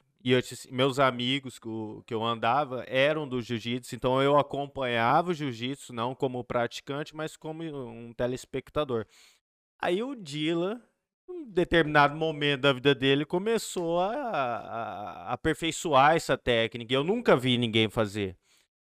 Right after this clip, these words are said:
Aí entra a questão de você falar, "Caraca", você ganhar confiança olhando o seu professor fazer. Você fala assim,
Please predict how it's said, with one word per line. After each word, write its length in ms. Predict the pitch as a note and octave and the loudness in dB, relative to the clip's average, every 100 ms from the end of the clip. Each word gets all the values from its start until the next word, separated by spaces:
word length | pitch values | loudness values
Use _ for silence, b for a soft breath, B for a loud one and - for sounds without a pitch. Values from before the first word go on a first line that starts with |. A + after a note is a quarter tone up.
| - E3 | -4 2
Aí 480 | F3 G#3 B3 G#3+ - _ | 2 2 -2 -6 -10 _
entra 340 | D3 F3+ G3 G3 | 0 0 2 0
a 40 | |
questão 520 | F#3+ F3 - F#3 F3+ | 2 -2 0 2 2
de 60 | E3+ | 0
você 120 | F#3 | -6
falar, 280 | E3 E3+ D#3+ | 0 2 2
"Caraca", 580 | - D3+ D#3+ D3+ D3 - | 2 6 6 6 4 0
você 120 | D#3 | -2
ganhar 280 | D#3 D#3+ D#3 | 2 4 2
confiança 960 | D#3+ E3 A#3+ B3 - F3 D#3 F#3 - G#3 | 0 -2 -2 -6 -8 -4 -4 -4 -4 -4
olhando 320 | F#3 F3 F3 | -2 -2 -4
o 40 | |
seu 140 | - F3 | -4 -4
professor 520 | F3+ F3 E3+ F3+ E3 | -4 -4 -4 -4 -2
fazer. 400 | F#3+ E3 D#3 D3 | -4 -2 0 0
Você 80 | - | 0
fala 140 | D#3+ | -2
assim, 400 | D3+ D#3 D3 | -2 -10 -12